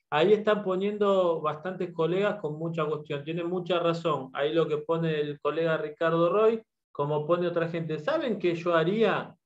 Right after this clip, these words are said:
Vamos a buscar una solución, como, digamos, yo que vengo de, de la historia del derecho y de la filosofía del derecho,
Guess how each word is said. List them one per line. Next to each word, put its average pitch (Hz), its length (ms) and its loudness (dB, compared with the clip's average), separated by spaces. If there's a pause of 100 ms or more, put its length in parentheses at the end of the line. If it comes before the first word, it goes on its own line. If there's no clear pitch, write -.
(220)
Vamos 175 320 0
a 165 40 6
buscar 165 380 2
una 160 460 0
solución, 151 500 -4
como, 147 320 0
digamos, 156 580 -4
yo 147 120 -8
que 147 100 0
vengo 151 300 2
de, 113 240 0
de 143 160 2
la 151 80 0
historia 175 480 2
del 151 200 2
derecho 165 460 -2
y 139 160 -2
de 139 140 2
la 143 180 0
filosofía 147 640 -2
del 147 160 4
derecho, 175 480 -2